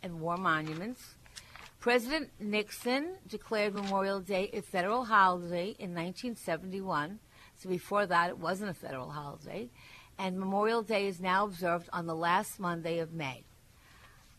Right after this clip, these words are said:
On this day in history, and I always tell you what happens, the Dow Jones began an index of twelve industrial stocks closing at forty ninety-four. Can you imagine?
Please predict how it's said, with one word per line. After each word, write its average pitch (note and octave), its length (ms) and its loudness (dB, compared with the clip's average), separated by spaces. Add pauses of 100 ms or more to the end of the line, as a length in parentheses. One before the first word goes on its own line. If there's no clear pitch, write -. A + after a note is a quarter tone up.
(420)
On F3+ 200 0
this A#3+ 220 0
day B3 260 6
in A#3 80 0
history, C4+ 320 0
and G#3+ 80 2
I F#3+ 60 2
always F#3 200 0
tell A3+ 140 0
you A3+ 120 2
what A3+ 120 2
happens, B3+ 460 2
the G#3 100 -2
Dow A3+ 400 8
Jones G#3+ 540 2
began F#3+ 400 0
an G3+ 120 -4
index G3 540 -2
of - 160 -10
twelve G#3+ 420 4
industrial G#3+ 680 0
stocks - 520 0 (100)
closing G#3 340 0
at F3+ 100 -6 (220)
forty G3+ 460 0 (100)
ninety-four. E3 840 -6 (320)
Can G#3+ 100 -8
you G#3+ 80 -4
imagine? G#3+ 400 0